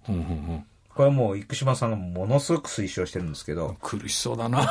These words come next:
Speaker 2: ええ。でも、あのー、アナウンサーの方とか、
Speaker 1: うん。
Speaker 2: 生島さんの推薦もあって、
Speaker 1: うん。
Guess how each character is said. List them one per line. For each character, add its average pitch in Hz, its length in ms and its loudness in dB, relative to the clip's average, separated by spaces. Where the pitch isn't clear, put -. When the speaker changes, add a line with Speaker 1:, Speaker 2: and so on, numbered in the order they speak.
Speaker 2:
え 214 680 2
え。 - 40 -4
で 151 60 8
も、 110 400 2
あ 113 220 4
の 98 1120 2
ー、 - 40 -6
ア 107 60 2
ナ 147 120 8
ウ 151 40 8
ン 139 60 4
サ - 100 -2
ー 87 80 -4
の 80 100 -8
方 78 120 -4
と 82 100 -6
か、 87 340 0
Speaker 1:
う 104 40 6
ん。 101 100 8
Speaker 2:
生 90 100 -2
島 131 200 2
さ 131 160 2
ん 135 40 0
の 127 60 0
推 120 260 -2
薦 120 160 0
も 117 120 4
あ - 20 6
っ 113 60 -4
て、 85 280 -2
Speaker 1:
う 104 60 4
ん。 90 160 4